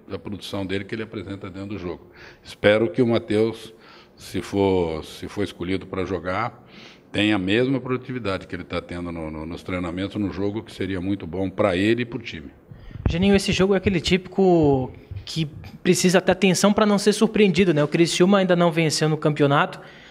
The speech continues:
Speaker 2: mas é uma equipe que o Avaí conhece bem, já, e você também, porque já enfrentou o Criciúma em outras oportunidades. O que que dá pra falar desse adversário do Avaí e onde ter cuidado?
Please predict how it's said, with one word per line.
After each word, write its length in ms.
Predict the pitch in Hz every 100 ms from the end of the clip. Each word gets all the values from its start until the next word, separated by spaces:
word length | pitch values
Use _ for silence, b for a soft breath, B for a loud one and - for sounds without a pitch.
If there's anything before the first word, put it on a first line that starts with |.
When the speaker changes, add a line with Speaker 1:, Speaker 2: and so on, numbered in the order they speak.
| B
Speaker 2:
mas 140 | 156
é 40 | 165
uma 100 | 170
equipe 240 | 170 170
que 100 | -
o 40 | 160
Avaí 220 | 143 147
conhece 380 | 147 143 139 139
bem, 380 | 135 175 175 143
já, 440 | 151 151 147 131
e 60 | 127
você 300 | 143 143 170
também, 400 | 156 143 160 185
porque 200 | - 147
já 120 | 151
enfrentou 360 | 147 151 147
o 20 | 151
Criciúma 380 | 160 - 156
em 40 | 156
outras 220 | 156 156
oportunidades. 720 | 151 170 170 165 156 190 196
O 440 | - - - - -
que 100 | 190
que 80 |
dá 100 | 214
pra 160 | 226 226
falar 260 | 226 196 175
desse 440 | 165 156 165 156
adversário 600 | 151 139 151 - 175 175
do 80 | 160
Avaí 440 | 151 156 156 196
e 140 | 190 185
onde 200 | 175 175
ter 120 | 165
cuidado? 400 | 160 143 127 123